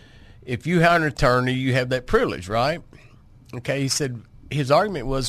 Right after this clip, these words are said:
"Why shouldn't government officials have that same, uh,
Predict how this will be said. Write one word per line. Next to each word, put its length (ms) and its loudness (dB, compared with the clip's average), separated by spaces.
"Why 240 6
shouldn't 360 0
government 440 0
officials 600 0
have 200 6
that 160 4
same, 420 2
uh, 400 0